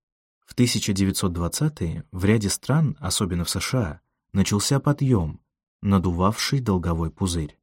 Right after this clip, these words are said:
Лопнувший в тысяча девятьсот двадцать девятом году пузырь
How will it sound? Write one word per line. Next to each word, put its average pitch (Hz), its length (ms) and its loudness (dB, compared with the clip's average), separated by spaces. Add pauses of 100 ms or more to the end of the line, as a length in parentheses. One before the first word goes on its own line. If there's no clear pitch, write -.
(580)
Лопнувший 127 580 4
в - 80 -2
тысяча 123 400 0
девятьсот 98 380 2
двадцать 92 340 2
девятом 92 400 2
году 87 260 2
пузырь 90 480 2